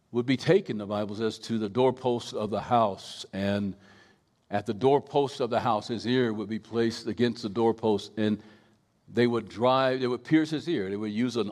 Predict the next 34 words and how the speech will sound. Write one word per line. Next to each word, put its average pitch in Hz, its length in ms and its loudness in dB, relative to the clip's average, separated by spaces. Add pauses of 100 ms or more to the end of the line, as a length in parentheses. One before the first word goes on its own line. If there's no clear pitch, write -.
(120)
awl, 92 640 0
A 113 160 0
W 113 420 0
L, 110 440 -2 (460)
an 98 180 -10
awl. 113 560 2
It 104 40 -4
was 107 160 -4
an 104 220 -2
instrument 113 580 0
that, 104 300 -2
uh, 101 400 -4 (380)
leather 113 440 4
makers 104 480 -4
used 107 440 -4
to 98 80 -6
poke 113 300 0
holes 110 640 0
in, 90 200 -6 (360)
in 98 120 -2
leather, 107 420 4
and 95 200 -4
even 98 500 -2 (140)
carpenters 101 600 0
used 101 340 -6
it. 113 100 -2 (580)
Um, 104 580 2
and 110 360 0
they 113 80 4
would 113 180 -2
pierce 131 520 0 (300)
the - 80 -14
servant's 110 640 2 (200)
ear 87 560 2